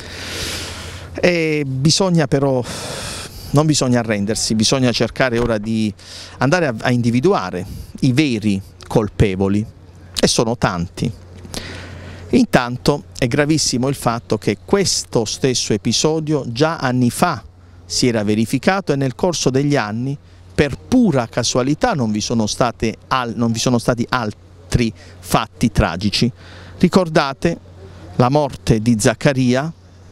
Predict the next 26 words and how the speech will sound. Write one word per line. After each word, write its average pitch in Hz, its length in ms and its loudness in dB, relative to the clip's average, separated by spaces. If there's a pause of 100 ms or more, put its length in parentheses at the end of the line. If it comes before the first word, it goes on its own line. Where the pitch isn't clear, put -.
anni 123 320 0
fa 95 300 -2 (600)
e 156 600 2 (220)
cambia 143 720 0 (300)
la 143 120 4
vittima, 120 840 0
ma 139 200 2
il 139 160 -2
copione 113 800 0
è 147 120 2
sempre 113 420 0
lo 131 100 0
stesso. - 580 -6 (240)
Le 226 140 0
responsabilità. 120 880 0 (760)
Abbiamo 165 340 2
un, 147 160 2
uno 143 220 2
Stato, 156 500 -2
un 139 80 0
governo 135 440 0
assassino, 95 760 -2 (560)
perché 127 260 2
un 135 140 2
governo 131 640 0
che 113 260 -2